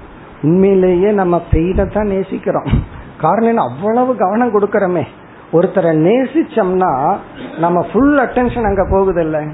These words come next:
அப்ப நம்ம பெயின் வரும்பொழுது நமக்கு டோட்டல் அட்டென்ஷன் அங்க போகும்போது, அப்ப யோசிச்சு பார்த்தா பெயினையும் நம்ம நேசிக்கிறோமே.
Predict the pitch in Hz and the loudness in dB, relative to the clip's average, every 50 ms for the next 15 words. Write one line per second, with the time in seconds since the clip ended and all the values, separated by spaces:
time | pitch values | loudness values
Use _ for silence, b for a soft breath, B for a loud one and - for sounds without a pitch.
0 | 196 - - B B B B B B B B 185 208 202 247 247 247 226 214 220 | -12 -16 -18 B B B B B B B B -2 -2 0 2 2 2 2 0 0
1 | 202 208 - - 254 302 339 349 339 294 247 226 226 247 247 240 233 233 233 247 | -2 -2 -2 0 2 2 4 4 4 4 4 2 2 2 2 2 2 2 2 2
2 | 254 277 254 233 214 226 208 185 - - 240 277 302 302 - - 285 254 240 226 | 0 -2 -2 0 -2 -2 -4 -4 -4 0 0 0 0 0 0 0 0 0 -2 -4
3 | - - 240 240 233 240 240 220 208 208 202 190 190 208 214 226 220 214 220 202 | -4 -4 -4 -4 -4 -4 -4 -2 0 0 0 0 0 0 0 0 0 0 0 2
4 | 202 208 208 233 233 - 208 190 190 214 226 220 - - 220 - 202 190 190 226 | 0 2 2 0 0 0 0 2 2 2 2 0 -4 -8 -4 -2 -2 0 0 0
5 | 226 220 - 190 196 214 226 226 226 226 220 214 202 196 190 175 175 196 185 190 | -2 -2 -2 -2 -2 0 0 0 0 0 0 0 -2 -2 0 0 -2 -2 -4 -6
6 | 180 - 175 170 156 151 151 | -6 -6 -4 -4 -4 -4 -6